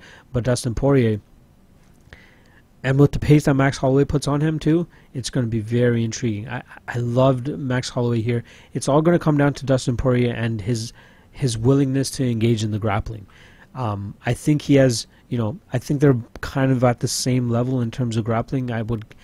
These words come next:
maybe even give the edge a little bit to Dustin Poirier, but I'm not sure how much improvement we can really see from Max Holloway,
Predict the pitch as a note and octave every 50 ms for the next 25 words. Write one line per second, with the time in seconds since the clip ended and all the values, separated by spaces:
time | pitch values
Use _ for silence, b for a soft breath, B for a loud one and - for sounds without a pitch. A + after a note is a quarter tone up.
0 | B B B - B2 C#3 C3+ C#3+ C#3+ D3+ D3 C3 C#3+ C3 A#2+ C3+ B2+ A#2+ A#2+ A#2+
1 | B2 B2+ B2 A#2+ B2 A#2+ B2 B2 B2 B2 B2 - - A#2 A#2+ B2 A#2 - B2+ A2+
2 | G#2 - C3 B2+ C#3 C#3+ D#3 E3+ E3+ B B B B B B B - B2 A#2+ A#2+
3 | B2+ C3+ C3 - - C#3 A#2+ - - B2 B2 B2 A#2+ A2 - - B B B B
4 | G#2 A2 G#2+ - - C#3+ C3+ C3 B2+ A#2+ B2 A#2+ A2+ - C3+ A#2+ A#2+ A#2+ A#2+ A#2
5 | A2 - - C#3+ C3+ - C3+ A#2+ A#2 A2+ A2+ - - B2+ B2+ B2+ A#2+ A2+ A2 G#2+